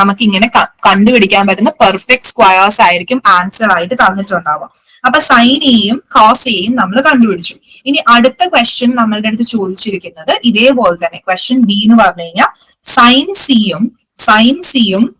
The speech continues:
cos C-യും കണ്ടുപിടിക്കാനാണ്. sin C-യും cos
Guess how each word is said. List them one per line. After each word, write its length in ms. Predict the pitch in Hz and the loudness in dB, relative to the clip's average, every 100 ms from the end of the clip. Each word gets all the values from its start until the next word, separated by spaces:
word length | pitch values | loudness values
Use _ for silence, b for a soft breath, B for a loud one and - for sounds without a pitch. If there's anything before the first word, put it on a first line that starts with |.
| _ _ _ _ _ _ _ _ - | _ _ _ _ _ _ _ _ -2
cos 300 | 269 285 370 - - | 4 4 4 2 0
C-യും 320 | 247 226 254 240 | 0 2 2 0
കണ്ടുപിടിക്കാനാണ്. 720 | 196 190 185 175 175 160 147 - | -2 -2 -6 -4 -4 -4 -8 -2
sin 260 | 240 240 285 - | 2 2 0 0
C-യും 260 | 240 262 - | 0 -2 0
cos 220 | 247 214 | 2 2